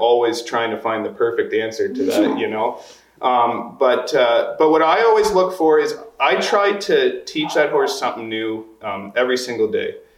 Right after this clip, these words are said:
Speaker 1: And I'm not saying, you know, I wanna teach it to stop perfectly in one day. I, I mean, very little things, you know? Um, and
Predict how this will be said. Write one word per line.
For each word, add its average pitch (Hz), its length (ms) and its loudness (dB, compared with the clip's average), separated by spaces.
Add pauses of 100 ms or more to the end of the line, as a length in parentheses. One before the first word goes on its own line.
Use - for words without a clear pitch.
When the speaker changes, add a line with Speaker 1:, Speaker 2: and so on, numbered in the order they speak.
(120)
Speaker 1:
And 143 160 2
I'm 170 180 0
not 170 200 2
saying, 139 460 0
you 127 120 -2
know, 123 80 2
I 127 80 4
wanna 131 200 2
teach 156 200 -2
it - 100 -6
to - 80 -10
stop 139 460 2
perfectly 127 440 0
in 110 120 0
one 107 160 -2
day. 98 200 0
I, 127 440 0
I 135 40 -2
mean, 123 420 -6
very 147 300 4
little 117 300 2
things, 101 380 -10
you 107 80 -8
know? 110 340 -4 (320)
Um, 110 540 0 (140)
and 139 380 -4